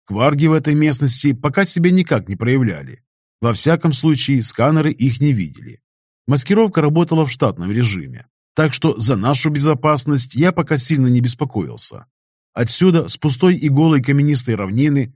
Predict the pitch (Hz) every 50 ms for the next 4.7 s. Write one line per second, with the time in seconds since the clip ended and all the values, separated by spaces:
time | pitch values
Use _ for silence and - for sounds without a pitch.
0 | _ - 165 190 196 175 185 165 - 151 - - 175 170 160 147 123 - 190 202
1 | 190 156 127 123 113 - - 160 151 127 139 127 120 - 151 135 104 92 80 76
2 | - 85 82 - 71 65 - _ _ _ - 120 127 123 135 165 170 151 156 151
3 | 151 143 143 - - - 180 175 139 113 107 107 - 101 107 107 98 123 131 143
4 | 135 120 95 - - - - - - - - - - -